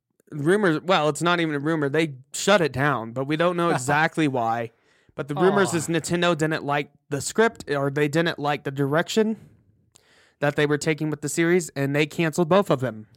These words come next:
Speaker 2: Oh, that's a shame. I really wanna
Speaker 1: Nintendo's
Speaker 2: see something
Speaker 1: bad
Speaker 2: Mario.
Speaker 1: at, like, being a
Speaker 2: <laughs>
Speaker 1: business.
Speaker 2: I wanna see a Mario,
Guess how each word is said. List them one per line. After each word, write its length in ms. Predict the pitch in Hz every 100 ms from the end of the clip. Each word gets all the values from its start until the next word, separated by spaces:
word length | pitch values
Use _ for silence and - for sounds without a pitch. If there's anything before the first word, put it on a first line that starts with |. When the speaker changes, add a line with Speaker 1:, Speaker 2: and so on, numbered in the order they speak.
| _ _ _ 110
Speaker 2:
Oh, 340 | 107 104 98 - - _ _
that's 180 | 147 156
a 60 |
shame. 240 | 139 156 143
I 60 |
really 260 | 135 135 202
wanna 100 | 233
Speaker 1:
Nintendo's 320 | 294 415 320
Speaker 2:
see 60 | 135 123
something 180 | - 139
Speaker 1:
bad 400 | 147 156 143 127
Speaker 2:
Mario. 360 | 123 127 104 104
Speaker 1:
at, 60 | 135
like, 280 | 127 117 - 143
being 280 | 151 143 131
a 40 |
Speaker 2:
<laughs> 0 |
Speaker 1:
business. 560 | 117 131 135 185 190 160
Speaker 2:
I 160 | 156
wanna 220 | 160 165
see 180 | 147 165
a 60 | 143
Mario, 560 | 139 120 120 117 113